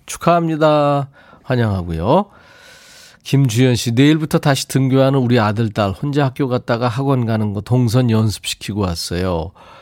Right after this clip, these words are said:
배고플 때 전자레인지에 컵밥 돌려 먹는 것도 연습시키고요. 제 눈에는 아직도 아기 같은데 혼자서도 척척 해내는 게 기특하네요. 워킹맘은 또 내일부터 열심히 달립니다." 아이고, 주현 씨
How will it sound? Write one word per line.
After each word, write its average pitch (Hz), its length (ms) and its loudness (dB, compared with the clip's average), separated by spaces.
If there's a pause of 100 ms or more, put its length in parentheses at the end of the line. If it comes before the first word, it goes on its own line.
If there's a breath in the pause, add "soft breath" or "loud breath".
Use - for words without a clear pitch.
(120)
배고플 120 400 -2
때 139 180 -2
전자레인지에 117 1040 0
컵밥 143 460 -2
돌려 113 280 0
먹는 98 320 -2
것도 92 240 -6
연습시키고요. 92 880 -4 (580 loud breath)
제 104 200 0
눈에는 95 360 0
아직도 143 420 0
아기 135 240 0
같은데 113 680 -2
혼자서도 135 600 -4
척척 - 560 -8
해내는 127 260 0
게 110 100 -2
기특하네요. 85 840 -4 (540 loud breath)
워킹맘은 113 880 0
또 127 120 2
내일부터 120 460 0
열심히 107 460 -2
달립니다." 87 640 -4
아이고, 113 460 -2
주현 101 280 -4
씨 98 720 -4